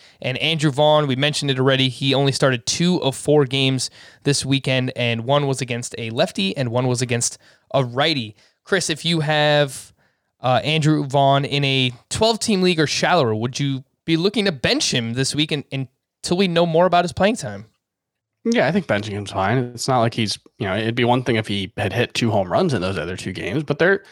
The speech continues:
Speaker 2: there are still reasons to think he may struggle. So yeah, I, I, I would hope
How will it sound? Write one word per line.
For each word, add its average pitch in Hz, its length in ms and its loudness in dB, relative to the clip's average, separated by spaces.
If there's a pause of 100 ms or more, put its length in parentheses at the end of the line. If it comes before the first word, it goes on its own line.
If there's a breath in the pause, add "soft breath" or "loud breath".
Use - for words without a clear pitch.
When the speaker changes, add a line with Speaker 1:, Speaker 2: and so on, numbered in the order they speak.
(260 loud breath)
Speaker 2:
there 220 100 4
are 262 100 6
still 135 560 2 (920)
reasons 120 480 2
to 120 100 2
think 113 220 -2
he 123 160 -2
may 101 160 0
struggle. 92 480 -2
So 139 340 0 (100)
yeah, - 220 0
I, 175 300 -2
I, 127 80 -2 (1040)
I 208 40 4
would 165 140 4
hope 123 400 0